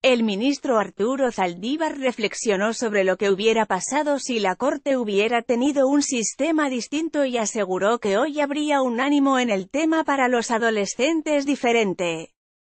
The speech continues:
"Lo que hacemos o no hacemos, en especial la Corte, sí trasciende al país que queremos", afirmó.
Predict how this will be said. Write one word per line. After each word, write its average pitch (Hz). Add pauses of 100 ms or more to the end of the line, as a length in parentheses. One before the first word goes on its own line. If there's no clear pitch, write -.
(320)
"Lo 202
que 196
hacemos 254
o 180
no 220
hacemos, 202
en 214
especial 214
la 185
Corte, 262
sí 214
trasciende 254
al 220
país 214
que 277
queremos", 196
afirmó. 190